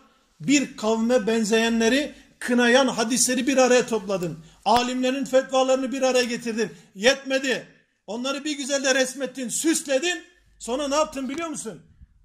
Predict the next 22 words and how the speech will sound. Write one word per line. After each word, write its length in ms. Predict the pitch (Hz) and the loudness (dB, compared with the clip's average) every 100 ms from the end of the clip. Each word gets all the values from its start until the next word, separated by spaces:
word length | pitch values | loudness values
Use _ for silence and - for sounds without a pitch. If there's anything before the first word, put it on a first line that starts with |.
| _ _ _ _ | _ _ _ _
Şu 140 | - | -20
zımbırtı 440 | 214 254 254 220 269 | -16 -14 -14 -14 -4
var 160 | 320 | -4
ya, 180 | 254 151 113 _ _ _ _ _ _ _ _ _ | -4 -10 -16 _ _ _ _ _ _ _ _ _
özür 320 | 160 202 233 | -20 -18 -16
dilerim 220 | 240 226 | -14 -12
amiyane 380 | 208 214 220 254 | -10 -6 -6 -6
ifadeler 540 | 233 226 226 233 233 220 | -8 -8 -6 -6 -6 -8
kullanıyorum. 240 | 226 208 | -12 -8
Ben 160 | 247 254 | -6 -6
bu 60 | |
sokak 380 | - 226 240 233 | -6 -6 -8 -10
çocuğuyumdur. 560 | 226 165 165 147 113 107 _ _ _ | -14 -16 -16 -18 -20 -20 _ _ _
Ben 120 | - 262 | -8 -6
sokak 380 | 240 240 247 | -6 -4 -6
adamıyımdır. 600 | 233 208 208 185 165 131 - _ - | -6 -8 -8 -10 -16 -20 -20 _ -6
Ben 180 | 269 262 | -6 -2
davetçi 440 | 254 254 240 240 | -2 -2 -8 -10
değilim, 240 | 226 214 196 | -10 -10 -8
ben 120 | 247 | -6
alim 340 | 240 233 226 220 | -6 -8 -10 -12
değilim. 240 | 220 180 | -16 -18